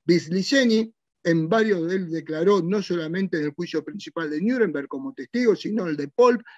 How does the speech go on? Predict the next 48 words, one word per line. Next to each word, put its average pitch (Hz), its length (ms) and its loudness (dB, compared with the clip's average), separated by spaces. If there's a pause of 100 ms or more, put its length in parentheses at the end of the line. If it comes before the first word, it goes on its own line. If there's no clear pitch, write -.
el 151 140 0
ministro, 165 500 -2
llamémoslo 160 560 -6
el 170 60 -2
ministro 151 360 -8
de 143 60 -4
Economía 143 480 -4
de 139 60 -8
la 135 140 -10
C 147 140 -8
S 175 280 2
S, 175 280 0 (220)
encargado 151 460 0
de 156 60 0
la 143 100 -2
expoliación, 165 760 0 (320)
y 247 120 0
él 285 140 4
le 254 100 4
manifestó 196 720 -2
una 208 280 -2
cuestión 175 440 -2
a - 120 -10 (140)
Eichmann, 120 420 -4
en 143 140 -2
la 156 100 -2
subjetividad 180 760 0
criminal 156 480 -6
de 135 80 -10
él, 117 140 -20 (340)
que 196 200 6
no 233 220 6
quisiera 220 400 -2
que 160 100 -8
a 151 40 -6
los 143 200 -6
hijos 165 280 -6
alemanes 160 480 -4
les 180 120 0
sucedan 160 480 -4
lo 139 140 -6
que 143 80 -8
le 139 80 -6
estaban 160 340 -6
haciendo 147 580 -6 (260)
a 156 100 2
los 156 340 4
hijos, 185 480 -4